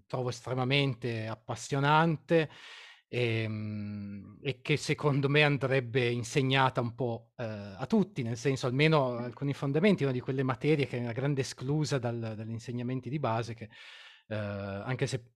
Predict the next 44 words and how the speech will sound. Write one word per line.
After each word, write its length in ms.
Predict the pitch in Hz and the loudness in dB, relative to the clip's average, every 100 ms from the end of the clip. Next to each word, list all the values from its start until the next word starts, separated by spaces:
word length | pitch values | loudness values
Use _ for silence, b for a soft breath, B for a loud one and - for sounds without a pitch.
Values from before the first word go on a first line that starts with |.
| - | -2
magari 400 | 135 135 147 135 | 2 4 4 0
adesso 400 | 123 147 143 139 | 2 4 4 0
io 60 | |
sono 180 | 135 139 | 0 0
chiaramente 320 | 139 151 165 | 4 4 4
un 60 | 156 | 2
po' 100 | 147 | -2
fuori 300 | - 156 151 | 2 4 4
dal, 120 | 135 | 2
<laughs> 640 | 110 - 151 - - - _ | -2 -2 -2 -4 -20 -20 _
dal 400 | 127 127 120 117 | -2 -2 -2 -4
percorso 400 | 127 135 151 151 | -2 -2 0 0
educativo, 640 | 143 139 147 156 175 175 180 | 0 0 0 2 2 6 8
ho 400 | 170 120 123 123 | 8 6 2 2
una 160 | 143 | 0
figlia 320 | - 175 170 | 2 4 4
ma 100 | 139 | 4
di, 140 | 120 127 | 2 -4
ancora 220 | 123 135 | -2 -4
di 260 | 123 113 107 | -4 -8 -8
tre 240 | 127 127 | -4 0
a-, 140 | 147 135 | 0 -2
di 120 | 117 | -6
due 160 | 117 139 | 2 6
anni, 320 | 180 160 127 | 6 6 2
quindi, 220 | 156 147 | 2 0
eh, 800 | - - - - _ _ - - | -2 -12 -20 -20 _ _ -20 -6
ci 100 | - | 4
vorrà 160 | 175 175 | 8 8
ancora 240 | 170 180 | 8 8
un 80 | 170 | 8
po' 160 | 175 147 | 8 6
prima 280 | 143 143 | 6 2
che 100 | 143 | 2
mi 100 | 147 | 2
aiuti 320 | 143 147 147 135 | 2 2 -2 -2
lei 300 | 143 143 135 | 0 0 0
a, 420 | 120 117 113 120 | -2 -4 -6 -6
a 80 | 127 | -6
riprendere, 800 | 127 127 131 127 123 120 113 110 | -6 -4 -2 -2 -2 -2 -4 -4
mm, 520 | 110 107 101 98 101 | -8 -10 -12 -14 -14
la, 120 | 113 110 | -10 -8
la, 160 | 113 | -8
la, 140 | 117 | -8